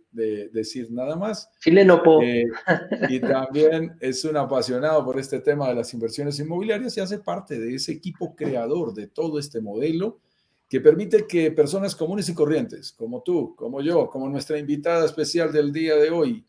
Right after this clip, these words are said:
Speaker 1: tengamos la oportunidad incluso de ir desde el absoluto cero hasta convertirnos en verdaderos inversionistas inmobiliarios. No importa en qué país te encuentres, no importa si has tenido experiencia inmobiliaria o no,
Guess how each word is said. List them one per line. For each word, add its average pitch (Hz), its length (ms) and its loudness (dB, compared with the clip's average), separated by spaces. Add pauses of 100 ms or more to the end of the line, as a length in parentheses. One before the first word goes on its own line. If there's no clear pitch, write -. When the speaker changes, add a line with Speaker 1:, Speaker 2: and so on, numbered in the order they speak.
(320)
Speaker 1:
tengamos 165 340 -4
la 170 100 2
oportunidad 151 720 -2
incluso 175 600 -8
de 135 120 -6
ir 165 120 -8
desde 156 300 0
el 151 80 2
absoluto 165 580 -4
cero 226 540 8 (480)
hasta 185 480 -2
convertirnos 143 800 -6
en 120 140 -8
verdaderos 117 580 -6
inversionistas 113 640 -6
inmobiliarios. 98 580 -14
No 156 120 -2
importa 180 580 -2
en - 80 -12
qué 233 140 -4
país - 240 -6
te 123 80 -10
encuentres, 190 580 -4 (260)
no 147 180 -2
importa 190 600 -2
si - 160 -6
has 123 140 -4
tenido 156 320 -2
experiencia 151 720 -4
inmobiliaria 139 640 -4
o 156 60 -4
no, 233 320 -4